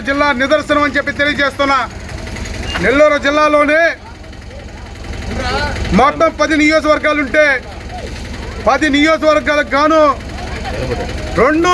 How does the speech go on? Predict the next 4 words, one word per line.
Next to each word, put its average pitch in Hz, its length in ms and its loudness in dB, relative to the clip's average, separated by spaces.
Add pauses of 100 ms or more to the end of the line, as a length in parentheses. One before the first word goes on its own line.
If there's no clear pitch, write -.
నియోజకవర్గాలు 320 800 4 (1200)
బీసీలకు 320 600 0
కేటాయించడం 302 560 2 (100)
జరిగింది. 294 420 2